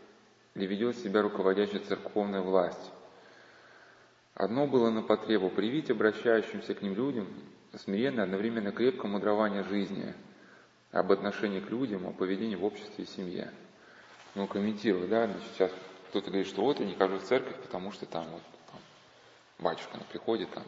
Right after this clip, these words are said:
увидел какой-то недостаток, да. Ну, ну и что с того? Ну, есть ра-, разные люди, да. Может, ты в чем-то ошибся, даже если ты не ошибся, да, ну,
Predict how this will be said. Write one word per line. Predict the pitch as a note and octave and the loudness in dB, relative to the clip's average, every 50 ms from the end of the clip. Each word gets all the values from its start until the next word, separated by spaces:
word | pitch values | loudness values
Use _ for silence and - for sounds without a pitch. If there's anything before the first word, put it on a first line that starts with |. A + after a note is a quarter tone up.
| - - | -12 -8
увидел | - F2+ F2 F2+ F2+ F2+ F2 - | -6 -4 -4 -4 -6 -6 -10 -8
какой-то | - - - F2+ F2+ - F#2 | -8 -6 -6 -6 -8 -8 -8
недостаток, | E2+ F2+ E2+ - - - - - - - - - | -8 -8 -8 -6 -4 -6 -6 -6 -8 -12 -8 -6
да. | G2 G#2 A2+ A2+ - - - - - - - - - - - - - - - - - - - _ _ _ _ _ - _ - - _ _ - | -6 -6 -6 -8 -14 -18 -20 -20 -20 -20 -20 -20 -20 -20 -20 -20 -20 -20 -20 -20 -20 -20 -20 _ _ _ _ _ -20 _ -20 -20 _ _ -10
Ну, | G2 G2 A#2+ C3 A#2+ G#2 F#2 F2 - - - - - - - - - _ _ _ _ _ - | -6 -6 -4 -4 -4 -6 -8 -10 -12 -14 -16 -18 -20 -20 -20 -20 -20 _ _ _ _ _ -10
ну | G#2 A#2+ A#2+ | -8 -8 -8
и | |
что | G2+ - - A#2 G#2+ | -8 -2 0 0 0
с | - | 2
того? | - G2+ F#2+ F#2+ G2 F#2+ E2+ | 2 2 4 4 2 0 -2
Ну, | E2+ F2+ E2+ E2+ E2+ - - | -4 -6 -8 -10 -12 -12 -6
есть | F2 F#2+ G#2 G2 - | -4 -2 -2 -2 0
ра-, | G2 G2 F#2 E2+ E2+ F2 F2 D#2+ D#2 | 0 2 2 2 2 0 -2 -2 2
разные | G#2 G#2 A#2 A#2 G2 - - | 4 4 4 4 2 -2 -4
люди, | - G#2+ A2+ G2+ E2+ E2+ - | -4 -4 -4 -4 -6 -6 -6
да. | F#2 F#2+ G2+ A2+ - - - - - - - - - - - - - - - - _ _ _ _ _ - - | -6 -6 -6 -8 -10 -16 -18 -20 -20 -20 -20 -20 -20 -20 -20 -20 -20 -20 -20 -20 _ _ _ _ _ -12 -4
Может, | F#2+ A#2+ C#3 A#2 G2 - | 0 0 0 0 -2 -2
ты | - A#2 | -4 -4
в | - | -2
чем-то | - - G2 F#2 - F#2+ | -2 -4 -4 -2 -2 -2
ошибся, | F#2 - - G#2 - - - | -4 0 -2 -2 -2 -2 -4
даже | F#2+ - G#2+ A#2 A2+ | 0 2 2 2 2
если | G#2+ - - | -2 -6 -6
ты | - G#2+ | -6 -6
не | F#2+ G2 | -4 -4
ошибся, | G2 - - G2 - - - G2 | -6 -6 -6 -8 -10 -8 -10 -6
да, | G2 G2 G#2 | -6 -4 -4
ну, | G2+ F2+ D#2+ - | -4 -6 -10 -10